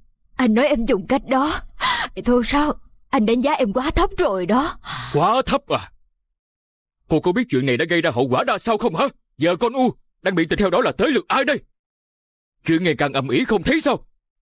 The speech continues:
Speaker 2: Làm ảnh hưởng tới tất cả con cháu của Chin Wan đều là do cô hết.
Speaker 1: Tại sao em làm vậy chứ gì? Cạnh em thì chuyện gì em cũng có thể làm. Đương nhiên cho dù chuyện đó có thể khiến Chin Wan sụp đổ, em cũng không sợ gì hết.
Speaker 2: Cô không thể phá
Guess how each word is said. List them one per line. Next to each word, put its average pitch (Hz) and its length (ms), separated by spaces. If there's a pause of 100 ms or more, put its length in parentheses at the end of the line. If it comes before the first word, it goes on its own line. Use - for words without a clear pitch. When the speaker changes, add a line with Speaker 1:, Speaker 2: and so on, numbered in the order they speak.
(380)
Speaker 2:
Làm 143 180
ảnh 175 80
hưởng 160 140
tới 233 80
tất 285 200
cả 185 120
con 208 200
cháu 254 160
của 330 160
Chin 302 160
Wan 262 220 (340)
đều 175 160
là 190 160
do 269 100
cô 294 240
hết. 381 160 (100)
Speaker 1:
Tại 220 200
sao 311 160
em 302 120
làm 233 160
vậy 247 180
chứ 381 180
gì? 254 220
Cạnh 233 220
em 311 260
thì 254 120
chuyện 269 260
gì 320 60
em 294 140
cũng 285 140
có 440 100
thể 247 200
làm. 320 280 (580)
Đương 294 260
nhiên 285 160
cho 311 160
dù 220 220
chuyện 240 180
đó 320 100
có 381 140
thể 233 160
khiến 349 240
Chin 339 160
Wan 320 220
sụp - 260
đổ, 233 260 (340)
em 320 160
cũng 285 160
không - 180
sợ 226 220
gì 226 180
hết. 294 220
Speaker 2:
Cô 170 80
không 156 160
thể 135 220
phá 170 60